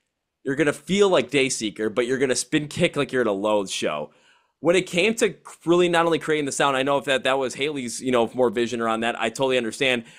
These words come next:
But when it comes to creating that sound, especially creating the music and really maximizing on that, because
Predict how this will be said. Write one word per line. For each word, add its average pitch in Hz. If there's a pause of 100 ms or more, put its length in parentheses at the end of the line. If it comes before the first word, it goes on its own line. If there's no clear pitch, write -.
(160)
But 151
when 160
it 156
comes 170
to 165
creating 165
that 147
sound, 147
especially 143
creating 139
the 127
music 127
and 123
really 127
maximizing 120
on 139
that, 120
because 120